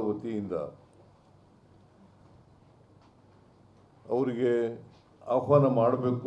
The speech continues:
ಅಂತ ಹೇಳಿ ಹೇಳಿದ್ರು. ಹಾಗಾಗಿ ನಾನು ಒಂದು ಪತ್ರಿಕಾ ಹೇಳಿಕೆಯನ್ನು ಕೊಟ್ಟೆ. ಆ ಪತ್ರಿಕೆ ಹೇಳಿಕೆಯಲ್ಲಿ ಅವರು ಶರಣಾದರೆ ಕಾನೂನಿನ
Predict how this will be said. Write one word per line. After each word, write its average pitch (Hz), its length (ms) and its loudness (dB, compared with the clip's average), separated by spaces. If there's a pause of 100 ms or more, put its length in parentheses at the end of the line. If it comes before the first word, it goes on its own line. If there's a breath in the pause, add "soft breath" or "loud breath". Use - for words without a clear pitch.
ಅಂತ 110 140 -6 (120)
ಹೇಳಿ 113 160 -4 (140)
ಹೇಳಿದ್ರು. 101 360 -4 (1700)
ಹಾಗಾಗಿ 127 460 0 (120)
ನಾನು 120 160 -2 (160)
ಒಂದು 120 220 -2 (320)
ಪತ್ರಿಕಾ 113 380 -4 (120)
ಹೇಳಿಕೆಯನ್ನು 107 520 -4 (100)
ಕೊಟ್ಟೆ. 110 280 -8 (2750 loud breath)
ಆ - 20 -4 (240)
ಪತ್ರಿಕೆ 123 460 -4
ಹೇಳಿಕೆಯಲ್ಲಿ 117 580 -2 (100)
ಅವರು 104 180 0 (100)
ಶರಣಾದರೆ 110 640 0 (2000)
ಕಾನೂನಿನ 131 460 6